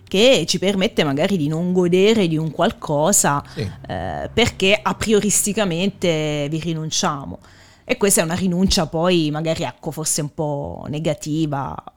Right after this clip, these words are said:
Speaker 1: e sbagliata, no?
Speaker 2: Sì, fo-, forse sì, in alcuni casi ci starebbe il "non sai cosa ti perdi".
Speaker 1: Esatto.
Speaker 2: Eh, perché alle volte io ho sentito rinunciare a delle amicizie,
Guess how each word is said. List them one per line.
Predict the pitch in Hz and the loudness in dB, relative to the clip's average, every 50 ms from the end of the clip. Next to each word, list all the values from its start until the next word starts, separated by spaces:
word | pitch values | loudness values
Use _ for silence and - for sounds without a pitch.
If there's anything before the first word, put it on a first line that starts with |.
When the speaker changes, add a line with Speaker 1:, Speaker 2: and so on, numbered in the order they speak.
| _ _ _ - | _ _ _ -10
Speaker 1:
e | 98 92 71 58 67 92 90 90 92 104 | -8 -6 -6 -6 -6 -8 -6 -6 -6 -6
sbagliata, | 123 139 - 120 135 143 139 160 156 139 131 - - 180 160 165 | -6 -6 -6 -6 -4 -2 -2 -2 -2 -4 -6 -6 -6 -4 -4 -2
no? | 165 165 175 170 | -2 -4 -4 -4
Speaker 2:
Sì, | - - - 190 139 117 113 | -4 -2 0 2 2 2 0
fo-, | 104 - - 147 147 147 | -2 -4 0 2 2 2
forse | 117 - - 180 185 170 - - 147 | 2 2 0 0 2 2 2 0 0
sì, | 127 - 151 135 127 | 2 4 2 4 4
in | 117 | 4
alcuni | 113 113 - - 131 123 120 113 | 2 0 0 0 2 2 2 2
casi | - 127 131 131 123 - 127 117 113 113 113 113 110 110 107 104 | 2 2 2 2 0 0 0 0 0 0 0 0 0 0 -2 -2
ci | - 123 | -2 -4
starebbe | 117 - - 120 113 120 123 120 113 107 113 113 | -2 0 0 2 2 4 2 2 0 0 0 2
il | 117 120 113 113 113 113 | 2 2 2 0 0 0
"non | 113 120 123 120 117 | 0 0 0 -2 -2
sai | - - 139 131 135 | 0 0 2 2 2
cosa | 127 - 127 110 123 | 0 -2 -2 -2 -2
ti | 104 - 104 | -2 -4 -2
perdi". | - 107 104 98 98 101 101 98 101 101 101 101 - _ _ _ _ - | -2 -2 -2 -2 -2 -4 -4 -2 -2 -2 -2 -4 -6 _ _ _ _ -6
Speaker 1:
Esatto. | - 233 180 170 - 185 - - - - - - - - - - - 247 - | -4 -4 -2 -2 -4 -4 -4 -6 -6 -8 -8 -8 -8 -8 -8 -2 0 0 0
Speaker 2:
Eh, | - 110 - - - - - - | 0 -4 -6 -6 -8 -12 -12 -10
perché | - - - - 139 | -8 -8 -2 0 2
alle | 131 135 | 4 4
volte | 143 160 170 - - 143 | 4 4 4 2 2 2
io | 127 139 156 147 | 2 4 4 4
ho | 117 | 4
sentito | - - 135 123 123 123 - 165 156 143 123 - 110 110 | 2 0 0 0 -2 0 2 2 2 2 2 2 0 0
rinunciare | 123 131 131 135 135 131 - - 143 131 127 113 107 107 104 104 101 - | 0 0 0 0 0 0 0 2 2 2 4 2 2 2 0 -2 -4 -4
a | - 113 107 | -4 -4 -4
delle | 107 120 135 139 127 123 113 110 107 | 0 2 2 4 4 4 2 0 0
amicizie, | 107 107 107 104 - 143 156 147 127 - - - - 113 104 95 95 104 | 0 -2 -2 -2 0 2 2 2 2 0 -2 -4 0 0 0 0 -2 -4